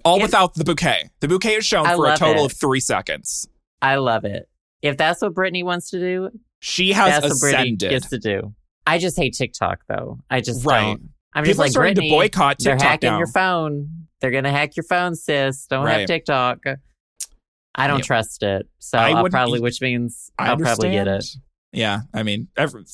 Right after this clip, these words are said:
Speaker 1: I mean, everyone else is stealing your information anyway.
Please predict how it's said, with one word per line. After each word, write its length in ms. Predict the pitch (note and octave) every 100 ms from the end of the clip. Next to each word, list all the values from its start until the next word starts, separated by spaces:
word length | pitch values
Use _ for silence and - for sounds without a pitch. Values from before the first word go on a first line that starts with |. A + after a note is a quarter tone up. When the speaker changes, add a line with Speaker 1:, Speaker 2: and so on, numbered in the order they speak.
| - -
Speaker 1:
I 40 |
mean, 260 | A#2 F#2+ E2+ -
everyone 280 | D3 C3+ G#2
else 200 | F#2 -
is 80 |
stealing 300 | - F#2+ D#2+
your 160 | F2 E2 -
information 540 | G#2+ - F#2 F#2 G2+
anyway. 340 | F2+ F2 F2